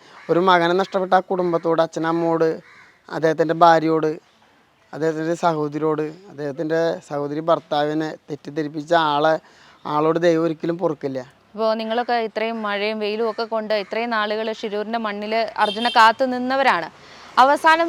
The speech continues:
Speaker 2: നിങ്ങൾക്ക് തന്നെ ഇങ്ങനെയുള്ള പഴികളും കേൾക്കേണ്ടി വന്നു. ഇപ്പൊ ആലോചിക്കുമ്പോ എന്തിനായിരുന്നു അങ്ങനെ ചെയ്യേണ്ടിയിരുന്നത്?
Speaker 1: ഹേയ്, ഒരി-
Speaker 2: അതുകൊണ്ടാണല്ലോ ഈ പഴി കേൾക്കേണ്ടി വന്നതെന്ന് തോന്നിയോ?
Speaker 1: ഒരിക്കലും ഇല്ല. കാരണം വെച്ചിട്ടുണ്ടെങ്കിൽ ഞാൻ പറഞ്ഞല്ലോ, എന്നെ കൊണ്ട് ചെയ്യാൻ പറ്റുന്ന കാര്യങ്ങൾ നമുക്ക് ചെയ്യാൻ പറ്റുള്ളൂ. എനിക്ക് മുങ്ങാൻ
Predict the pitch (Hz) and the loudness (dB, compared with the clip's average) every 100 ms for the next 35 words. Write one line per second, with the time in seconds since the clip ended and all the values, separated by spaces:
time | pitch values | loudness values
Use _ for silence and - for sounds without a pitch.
0 | 320 302 294 285 320 294 285 269 277 269 | -2 -2 -2 2 2 2 -2 -4 -4 -2
1 | 262 247 247 240 240 247 247 226 202 196 | -2 0 0 2 0 0 -2 -2 -2 -4
2 | 190 170 151 - 214 - 277 262 254 247 | -4 -6 -6 -10 -10 -2 0 2 2 -2
3 | 233 254 247 240 240 233 240 240 233 240 | -2 -8 -6 -4 -4 -6 -4 -4 -4 -6
4 | 226 220 233 233 220 220 226 226 190 214 | -8 -8 -8 -6 -6 -6 -6 -6 -2 0
5 | 180 - 220 226 220 220 220 226 220 220 | 0 0 -2 -4 -4 -6 -6 -2 -2 -2
6 | 214 - - 226 226 226 220 220 214 196 | -4 -6 -6 -4 -4 -4 -6 -10 -8 -8
7 | 170 139 - - 160 165 214 233 220 165 | -8 -10 -14 -10 -8 -8 -6 -4 0 -2
8 | 135 143 165 196 208 220 220 - 208 220 | -2 -6 -6 -6 -4 -4 -6 -6 0 2
9 | 277 285 269 233 208 208 214 226 277 277 | 2 2 4 4 4 2 0 2 4 4
10 | 269 277 277 277 277 254 254 269 254 254 | 4 6 6 4 2 0 2 2 4 4
11 | 240 214 190 254 254 233 | 4 0 -2 -4 0 2